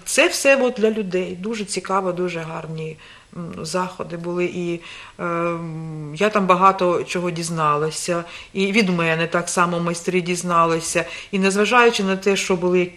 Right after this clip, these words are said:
деякі мовні проблеми, е, я турецьку мову не знаю, як і більшість нашої делегації.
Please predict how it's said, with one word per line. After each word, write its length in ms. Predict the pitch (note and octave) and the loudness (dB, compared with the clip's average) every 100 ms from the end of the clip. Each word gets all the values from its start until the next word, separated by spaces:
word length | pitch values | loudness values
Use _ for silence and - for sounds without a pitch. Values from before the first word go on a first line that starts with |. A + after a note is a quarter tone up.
| E3+ E3 - | -14 -16 -10
деякі 460 | F3+ F3+ F3 F3+ | 2 4 4 0
мовні 380 | F3 E3+ E3 E3+ | -2 -2 -2 -4
проблеми, 580 | E3+ G#3+ C#4 G#4 C#4 D#3 - - - - - - - - - - F3 E3+ | -2 0 2 2 2 -4 -6 -16 -16 -16 -18 -20 -20 -20 -20 -10 -4 -2
е, 340 | E3 E3 E3 | -2 -2 -4
я 260 | D#3+ G3+ A3+ | 0 0 2
турецьку 460 | F#3+ E3+ - E3+ | 0 -2 -4 -6
мову 240 | D#3+ D3+ D#3 | -4 -2 -4
не 120 | D3+ | -4
знаю, 300 | E3 G3 A3 | 0 2 4
як 120 | F#3+ | 2
і 40 | |
більшість 400 | E3 F3 - F#3+ | -2 -4 -4 -4
нашої 360 | F3+ E3+ - E3+ | -4 -4 -2 -4
делегації. 720 | F3 E3+ E3+ E3 E3 - E3+ | -4 -2 0 0 -2 -6 -6